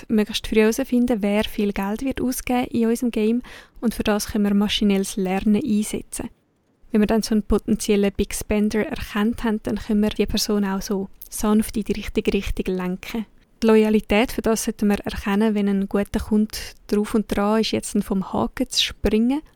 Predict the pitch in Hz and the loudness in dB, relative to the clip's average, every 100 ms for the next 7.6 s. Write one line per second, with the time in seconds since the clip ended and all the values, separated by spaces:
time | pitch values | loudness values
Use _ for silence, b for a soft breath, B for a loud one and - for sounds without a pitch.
0 | b 220 220 214 220 233 - 208 - 208 | b 2 2 4 2 0 2 0 2 0
1 | 208 208 - 208 214 - - 220 247 262 | 0 -4 -2 0 0 -2 -4 -4 -2 -2
2 | - 214 214 - 220 - 247 - 247 - | 0 -2 0 -2 -2 -2 -2 -2 -4 -2
3 | 208 226 233 214 - 208 - 214 208 - | -4 -4 -4 -4 -2 -4 -2 0 2 2
4 | 214 - 202 208 202 185 - - 226 226 | 0 0 0 -2 -2 -6 -8 -8 -4 -4
5 | - 226 - 202 214 - 196 202 - 240 | -4 -6 -4 -4 -8 -4 -2 -2 -4 -8
6 | 208 208 214 202 190 190 202 - - - | -8 -6 -4 -4 -4 -6 -6 -10 -14 -10
7 | - 202 202 98 190 | -6 -2 0 0 -2